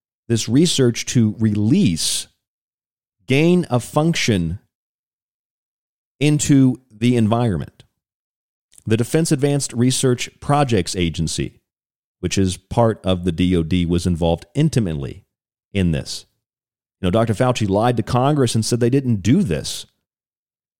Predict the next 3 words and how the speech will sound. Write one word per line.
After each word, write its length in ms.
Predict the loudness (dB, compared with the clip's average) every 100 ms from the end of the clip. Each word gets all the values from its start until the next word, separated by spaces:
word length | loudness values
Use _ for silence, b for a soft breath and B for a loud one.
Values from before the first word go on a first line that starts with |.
| _ _ _ _ _ _ _ _ _ _ _ _ _ _ _ _ _ _ _ _ 0
However, 460 | 2 4 4 0 2
that's 480 | 0 0 -4 -6
not 380 | -2 0 0 -6